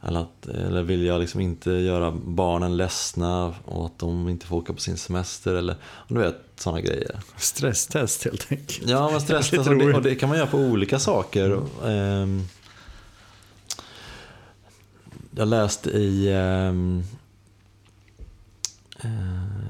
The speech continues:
Speaker 1: jag tror det var, eh, Petter Stordalen, en av hans böcker, om, ehm, s-, han tog upp ett scenario att du, du är i ett, eh, ett hus eller en lägenhet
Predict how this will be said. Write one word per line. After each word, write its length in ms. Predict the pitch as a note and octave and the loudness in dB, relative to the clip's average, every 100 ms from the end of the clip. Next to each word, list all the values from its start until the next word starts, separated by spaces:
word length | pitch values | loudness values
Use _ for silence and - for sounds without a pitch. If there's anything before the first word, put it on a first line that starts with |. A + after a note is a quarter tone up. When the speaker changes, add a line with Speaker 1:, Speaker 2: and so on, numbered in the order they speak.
| - - - - | -8 -10 -10 -14
Speaker 1:
jag 100 | - | -8
tror 200 | - F#2 | -4 0
det 100 | F2+ | 0
var, 640 | F#2 F2 F2 F2 F2 E2+ | 2 2 2 0 0 -2
eh, 40 | E2+ - | -4 -6
Petter 200 | - G#2 | -4 -2
Stordalen, 800 | F#2 G#2+ G2 F2 F2 G2+ A2 G#2+ | 0 2 2 2 2 2 0 -2
en 140 | G2 F2+ | 0 0
av 60 | |
hans 200 | F2+ F2 | 0 0
böcker, 460 | F#2 F2+ - G#2+ G2 - - - - - | -2 -4 -6 -4 -6 -10 -20 -20 -20 -12
om, 420 | - E2+ E2+ F2 | -4 -4 -2 -2
ehm, 540 | E2+ E2 E2 E2+ F2 F2 F2 _ _ _ _ _ - | -2 -2 -4 -6 -8 -10 -14 _ _ _ _ _ -16
s-, 140 | - - - | -16 -14 -14
han 360 | - G#2+ F#2+ | -6 -2 0
tog 180 | F2+ G2+ | 2 2
upp 100 | F2+ | 2
ett 80 | - | 0
scenario 580 | - F#2 F2+ E2+ G2+ C3+ | 0 4 4 4 4 2
att 120 | A#2+ | 0
du, 240 | G2+ F#2+ F#2+ | 0 2 0
du 200 | F#2+ F#2+ | 2 2
är 320 | F#2+ F2 F2 | 2 2 2
i 280 | F2 F2+ E2+ | 2 2 2
ett, 380 | E2+ E2+ - - G1+ G1+ G1+ - - - | 0 -2 -12 -16 -12 -12 -12 -16 -20 -8
eh, 280 | - G2+ F#2 | -2 0 -2
ett 320 | E2+ F#2 - | -2 -2 2
hus 260 | A#2+ D3 | 2 2
eller 100 | B2 G2+ | 0 2
en 60 | |
lägenhet 560 | G2 F2 E2+ A2+ C#3+ | 2 2 2 0 -4